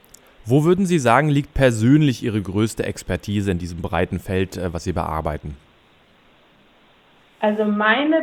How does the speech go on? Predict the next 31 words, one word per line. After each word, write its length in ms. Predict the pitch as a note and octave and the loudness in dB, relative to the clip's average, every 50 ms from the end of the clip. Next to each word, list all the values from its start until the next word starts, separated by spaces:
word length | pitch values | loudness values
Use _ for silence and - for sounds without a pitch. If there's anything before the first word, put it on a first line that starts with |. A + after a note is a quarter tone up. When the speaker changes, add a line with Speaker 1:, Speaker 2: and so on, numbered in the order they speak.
| D#4+ | 0
Speaker 2:
persönlich 720 | - C#4 C4+ B3 A#3 B3+ C4 C4 B3+ B3+ B3+ A#3 A#3 A#3 A#3 - - | 0 0 0 0 0 -2 -2 0 0 -2 -2 -4 -4 -4 -6 -4 -2
von, 340 | A#3 G#3 G#3 G#3+ G#3+ G3 - - | -2 0 0 0 -2 -2 -2 -4
ähm, 280 | F#3+ F#3+ G3 G3 F#3+ - | -4 -4 -4 -6 -8 -8
Jana 360 | G#3 A3 G#3+ G3+ G3 F#3+ F#3 - | -4 -2 -2 0 0 -2 -4 0
Otte 300 | - A#3 B3 - - B3 | 0 0 0 0 -4 -4
ist 400 | A#3 A3+ - - G3+ G3 - - | -2 0 0 0 -2 -4 -6 -6
definitiv 580 | A#3 A#3+ A3+ A3 - G#3 G3 - - G#3+ G#3 - | -4 -4 -4 -2 -4 -4 -4 -4 -6 -8 -8 -8
die 120 | - G#3 - | -8 -12 -10
Kreativität 920 | - - G#3+ G#3+ G#3 G#3+ G#3 A3 G3 G3+ G3 - - - A3+ A3 A3+ A3 - - - _ _ _ _ _ - | -4 0 2 2 2 0 -2 -6 -6 -6 -8 -10 -6 0 2 2 2 0 -2 -14 -20 _ _ _ _ _ -4
und 440 | - G#3+ G#3+ G#3+ G#3 G3+ G3+ G3 G3 G3 - - | -2 0 2 2 2 2 0 -2 -4 -8 -8 -4
den 140 | A#3+ A#3 A#3+ | -2 0 2
Mut, 220 | B3+ C4+ D4+ - - | 2 2 0 0 0
auch 120 | - A#3+ A#3+ | -2 -4 -2
mal 160 | A#3+ A#3 A3 | 0 0 0
was 160 | A3 A3 G#3+ | 0 0 0
anders 280 | - A#3 B3+ A#3+ A#3 A3+ - - | -2 0 0 0 -2 -2 -4 -14
zu 60 | - | -14
denken, 320 | G3+ - F#3+ G3 F3+ F3+ F#3+ | -8 -4 -2 -2 -2 -4 -6
was 160 | F#3 F#3+ F#3+ - | -8 -8 -6 -4
anders 300 | - G3+ G#3+ G#3 G#3 G#3+ - | -2 0 2 0 0 0 -2
anzupacken, 1040 | G3 G3 G#3 G#3 G#3+ G#3 G#3 G3 - - _ _ - A3 G3+ - G#3 G3+ G3+ G3 - - - _ _ _ - | -4 -2 -4 -4 -6 -6 -10 -10 -10 -12 _ _ -4 -2 -2 -2 -2 -6 -10 -10 -12 -16 -20 _ _ _ 0
was 160 | A3 A3 A3 | 0 0 2
man 160 | A#3 A3+ A#3+ | 0 0 0
nicht 200 | B3+ B3 B3 - | -2 -4 -4 -2
unbedingt 680 | - C4+ C4+ C4+ B3+ B3+ - - A#3+ A#3 A3+ A#3+ A#3 A3 - - _ _ _ _ _ - | 0 4 4 4 4 2 0 0 0 0 0 -2 -4 -8 -12 -18 _ _ _ _ _ 2
Banken 960 | A3+ A3 A3 A#3+ B3+ C4 C4 - - A3+ A3+ A3 A3 A3 A3 G#3+ G#3+ - - _ - | 4 4 4 4 0 -6 -8 -8 -8 -6 -4 -2 -2 -2 -2 -4 -6 -10 -12 _ -2
zuordnen 640 | E4+ E4+ - - A#3 A#3 A3+ A3+ A3+ A3 G#3+ G#3+ | 0 2 6 6 6 6 4 2 -2 -2 -2 -4
würde, 380 | G#3 G#3 G#3 G#3 G#3 G3+ G3+ G3+ | -4 -4 -4 -2 -2 -4 -4 -4
es 40 | - | -4
einfach 320 | - G3+ G3 G3+ G3+ G3+ - | -4 -4 -4 -4 -6 -8 -6
mal 280 | G3+ F#3 F#3+ F#3+ - | -6 -6 -6 -8 -10